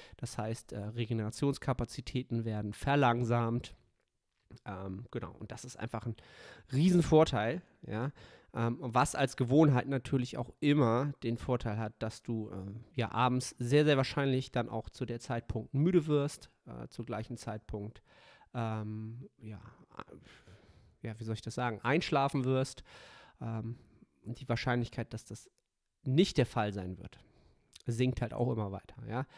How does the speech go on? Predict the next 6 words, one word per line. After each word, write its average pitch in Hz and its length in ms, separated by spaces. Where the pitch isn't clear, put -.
Also 120 240
den 127 320
zirkadianen 143 880
Rhythmus 120 680
zu - 220
stellen, 123 640